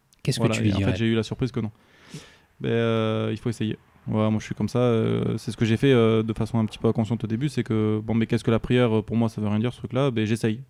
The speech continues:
Speaker 2: Et pam, ben, oui, il se passe quelque chose. Ben, on m'a parlé de lumière, on m'a parlé de vision, on m'a parlé de, de voir, euh, des anges, par exemple. Ben, euh, va voir ce shir, va prendre la lumière, euh, assis-toi, fais ce qu'il te dit, assis-toi dans le noir, fais du zik, et est-ce que tu vas le voir ou pas ?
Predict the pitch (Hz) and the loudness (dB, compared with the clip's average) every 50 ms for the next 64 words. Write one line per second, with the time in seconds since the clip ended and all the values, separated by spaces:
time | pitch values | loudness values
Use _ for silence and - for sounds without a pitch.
0 | _ - - 110 - 131 131 127 113 110 110 110 110 110 110 107 113 160 165 113 | _ -8 -6 -2 2 2 4 4 4 4 4 4 4 2 2 2 2 0 -2 -2
1 | - - 120 - 147 139 - - 113 120 - _ _ _ _ _ _ _ _ _ | -2 -4 -4 -2 -2 -4 -2 -2 -2 -2 -4 _ _ _ _ _ _ _ _ _
2 | _ _ - 127 113 110 110 107 110 110 110 - 113 113 110 110 107 107 110 113 | _ _ -8 -4 0 2 2 4 4 4 2 2 2 2 2 2 2 2 4 4
3 | 127 147 151 139 127 113 104 - 110 110 110 107 110 104 110 107 107 147 156 151 | 4 4 4 4 2 2 2 2 2 0 0 0 -2 -2 -2 0 0 2 2 2
4 | 127 110 107 117 110 110 110 110 110 107 107 107 107 107 110 107 110 113 107 107 | 2 0 0 0 0 0 0 0 -2 -2 -2 -2 -4 -4 -4 -2 -2 -2 0 0
5 | 110 107 107 107 104 110 101 117 151 165 131 104 - 113 110 101 143 175 185 - | -2 -2 -2 -2 -2 -2 0 2 2 2 2 0 -4 -6 -4 -2 -2 -2 -2 -4
6 | - _ _ - _ _ _ _ _ - 113 110 107 107 107 107 107 107 107 104 | -10 _ _ -20 _ _ _ _ _ -4 -2 0 2 2 2 2 0 0 -2 -2
7 | 101 110 120 127 127 113 110 117 113 - - 113 104 - 175 196 196 - - _ | 0 2 2 2 2 2 0 -2 -4 -4 -4 -6 -4 -2 0 0 0 -2 -4 _
8 | _ _ _ _ _ _ - - 110 113 127 127 - 123 120 117 107 104 110 113 | _ _ _ _ _ _ -16 -8 -2 0 0 0 0 0 0 0 2 2 2 2
9 | 151 196 208 - - _ _ _ _ _ _ _ _ _ _ _ - - 117 110 | 2 2 0 -2 -6 _ _ _ _ _ _ _ _ _ _ _ -8 -4 -2 0
10 | 107 107 107 - - 127 - - 131 131 143 143 135 127 - 123 113 - 120 110 | 0 0 0 0 -2 -4 -2 -2 -2 0 2 2 2 2 0 -4 -4 -4 -4 -4
11 | 120 113 123 127 113 110 - 117 - 127 113 117 110 110 123 127 123 107 - - | -2 0 0 0 0 0 -2 -4 -4 -2 0 0 2 2 2 2 0 -2 -4 -8
12 | 110 107 110 147 196 190 - 120 110 110 110 110 123 135 120 117 107 - 113 - | -10 -8 -6 -6 -6 -4 -2 -2 0 0 0 0 0 0 -2 -2 -2 -4 -6 -4
13 | - 131 - 123 117 113 123 156 175 190 185 - 156 | -6 -4 -2 0 0 2 2 0 0 -2 -2 -4 -6